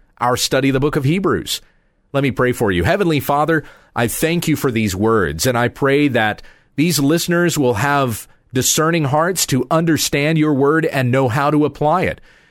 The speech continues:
that we may live unto your will each day, going out from the ceremonial law or any kind of law we think we need to follow in order to gain sanctification, in order to become holy. The law does not make us holy.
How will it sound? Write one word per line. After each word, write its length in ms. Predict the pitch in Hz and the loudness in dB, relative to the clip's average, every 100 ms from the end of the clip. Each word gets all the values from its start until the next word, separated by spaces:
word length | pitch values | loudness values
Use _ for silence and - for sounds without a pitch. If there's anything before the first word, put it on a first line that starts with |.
| _ - | _ -2
that 140 | 117 | 0
we 160 | 120 180 | 2 2
may 240 | 180 156 | 2 2
live 520 | 131 139 175 202 175 - | 2 2 4 2 2 0
unto 360 | 165 185 190 | 0 0 0
your 320 | 196 170 175 156 | 0 2 2 2
will 400 | 175 147 120 - | 2 2 0 0
each 340 | 147 151 143 - | 0 0 0 -2
day, 480 | 131 151 101 71 - _ _ _ 117 | 0 2 0 -4 -12 _ _ _ -2
going 360 | 165 202 190 - | 2 2 0 -2
out 300 | 170 208 240 | 0 0 0
from 500 | - 123 98 82 101 113 _ _ - | -2 0 0 0 -2 -4 _ _ -4
the 80 | |
ceremonial 760 | 123 147 139 127 131 127 120 107 | -2 0 2 2 2 2 2 2
law 400 | 101 92 113 151 | 2 2 2 0
or 160 | 147 151 | 0 0
any 220 | 180 247 | 0 0
kind 240 | 214 226 190 | 0 2 2
of 60 | |
law 240 | 165 202 143 | 2 2 2
we 160 | 147 | 2
think 240 | 160 208 156 | 0 -2 0
we 160 | 196 | 0
need 160 | 196 190 | 2 0
to 80 | 165 | 0
follow 400 | 196 208 196 127 | 2 2 2 2
in 80 | 135 | 2
order 200 | 160 139 | 2 2
to 60 | |
gain 260 | 135 160 151 | 2 2 0
sanctification, 840 | 147 160 143 113 156 185 - 78 73 | 0 -2 -2 -2 0 0 0 -6 -2
in 80 | 123 | 0
order 200 | 143 156 | 2 2
to 100 | 135 | 0
become 420 | 123 - 160 160 | 0 0 0 0
holy. 420 | 107 180 160 85 - - | 0 0 0 -4 -10 -4
The 100 | 127 | 0
law 360 | 120 139 180 | 2 2 2
does 180 | 170 147 | 2 0
not 180 | 160 156 | 0 0
make 240 | 160 202 | 0 0
us 140 | 151 - | 0 0
holy. 340 | 113 101 95 | 0 0 -2